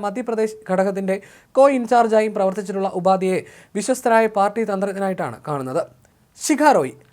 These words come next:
വനിതാ മുഖ്യമന്ത്രിയെയും ബി ജെ പി പരിഗണിക്കുന്നുണ്ടെന്നാണ് റിപ്പോർട്ടുകൾ. അങ്ങനെയെങ്കിൽ ഏറ്റവും കൂടുതൽ സാധ്യത ഗ്രേറ്റർ കൈലാഷ് മണ്ഡലത്തിൽ ആം ആദ്മി പാർട്ടിയുടെ സൗരഭ് ഭരദ്വാജിനെ പരാജയപ്പെടുത്തി നിയമസഭയിലെത്തുന്ന ശിഖ റോയ്ക്കാണ്. അവർ ദക്ഷിണ ഡൽഹിയിൽ ബി ജെ പിയുടെ അടിത്തറ ശക്തിപ്പെടുത്തുന്നതിൽ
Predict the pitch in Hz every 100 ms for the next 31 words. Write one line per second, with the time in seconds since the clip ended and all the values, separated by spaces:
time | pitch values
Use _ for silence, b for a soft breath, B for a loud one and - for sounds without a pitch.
0 | b b - 254 294 330 339 285 294 277
1 | 254 254 247 208 214 214 240 240 208 202
2 | 220 214 196 190 156 143 139 139 127 135
3 | 127 b b - 180 226 233 190 156 190
4 | 247 311 262 240 233 233 196 190 147 160
5 | 165 208 226 247 233 214 220 214 202 196
6 | 190 196 - 175 202 214 214 196 190 190
7 | 185 - - 175 190 185 180 185 185 175
8 | 180 180 165 175 175 175 170 175 165 185
9 | 185 180 175 170 165 156 b b - 202
10 | 180 180 143 117 117 - _ 170 214 202
11 | 202 - 247 220 208 208 202 180 190 202
12 | 202 185 175 196 185 175 - 180 175 170
13 | 170